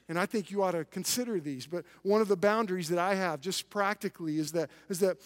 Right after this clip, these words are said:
Robin and I have decided that, um, I'm not gonna ever go to lunch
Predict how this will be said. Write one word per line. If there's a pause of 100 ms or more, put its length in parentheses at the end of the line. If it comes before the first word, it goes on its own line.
(140)
Robin
and
I
have
decided (260)
that, (100)
um, (100)
I'm
not
gonna
ever
go
to
lunch